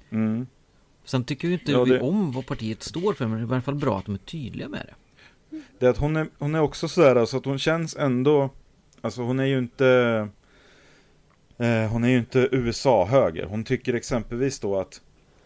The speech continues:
Speaker 1: den här nollvisionen ska man inte jobba mot med hjälp av, eh, lagar och bestämmelser.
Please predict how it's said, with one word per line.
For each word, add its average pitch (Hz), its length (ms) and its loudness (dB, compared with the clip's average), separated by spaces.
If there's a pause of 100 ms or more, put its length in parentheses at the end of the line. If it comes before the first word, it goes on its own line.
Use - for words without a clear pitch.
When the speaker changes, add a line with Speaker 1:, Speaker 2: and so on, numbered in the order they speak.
(640)
Speaker 1:
den 110 140 -4
här 113 100 -2
nollvisionen 110 920 0
ska 127 160 -4
man 117 140 0
inte 110 200 -6
jobba 98 320 -2
mot 92 340 -8
med 92 360 -6
hjälp 90 360 -6
av, 87 360 -4
eh, 87 260 -6
lagar 92 480 0
och 90 200 -6
bestämmelser. 95 800 -6